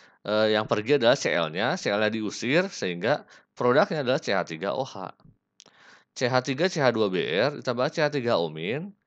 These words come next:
si B R-nya akan pergi dan yang tersisa adalah atau produknya C H tiga C H dua O C H tiga gitu. Itu kira-kira reaksi, eh, asam basa dalam,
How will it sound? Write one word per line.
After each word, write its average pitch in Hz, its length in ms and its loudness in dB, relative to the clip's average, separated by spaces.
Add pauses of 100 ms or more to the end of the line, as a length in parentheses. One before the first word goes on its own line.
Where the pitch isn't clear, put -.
(420)
si 156 160 -6
B 123 140 2
R-nya 135 260 4
akan 147 160 0
pergi 95 480 -6 (160)
dan 104 380 -6
yang 104 340 -4
tersisa 107 400 -4
adalah 113 320 2
atau 120 160 -2
produknya 98 560 -4
C - 80 -2
H 101 160 2
tiga 95 240 -2
C 139 160 -2
H 95 160 0
dua 104 240 0
O 135 300 0
C 107 100 -6
H 87 160 -8
tiga 101 400 -10 (140)
gitu. - 240 -20 (920)
Itu 127 220 -8
kira-kira 113 400 0
reaksi, 107 500 -2 (540)
eh, 101 340 2 (540)
asam 110 240 -4
basa 107 320 0
dalam, 110 320 0